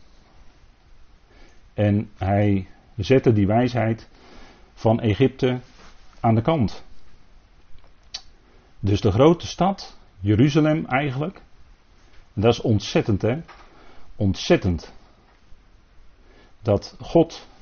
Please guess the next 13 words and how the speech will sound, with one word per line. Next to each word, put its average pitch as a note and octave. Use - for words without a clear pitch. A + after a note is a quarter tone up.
dit G2
zo C3
moet A2+
noemen. C#3
En G2
ik G2
vind G#2
dat G#2
ongelooflijk. G2
Waar C3
ook D3
onze G#2
Heer C3